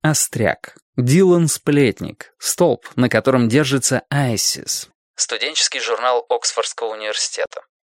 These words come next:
Известность в университете была мирой и ладаном, а Барни мог раздавать их щедрой рукой. Он тоже был из рано созревших молодых людей.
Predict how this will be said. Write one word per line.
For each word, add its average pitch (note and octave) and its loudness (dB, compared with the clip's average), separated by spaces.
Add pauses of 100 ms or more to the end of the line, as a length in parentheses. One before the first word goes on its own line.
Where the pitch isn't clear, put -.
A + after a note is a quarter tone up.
(380)
Известность C3+ 4
в D3+ 4
университете D#3 4
была D3 4
мирой D3 4
и D3+ 2
ладаном, B2 0
а A2+ 0
Барни F#2+ 0
мог B2+ 0
раздавать B2 0
их C3 -4
щедрой G2+ 0
рукой. F#2 -4 (540)
Он G3 0
тоже E3+ 4
был B2 6
из A2+ 2
рано C#3 2
созревших G2+ -2
молодых A2 0
людей. C#3 -2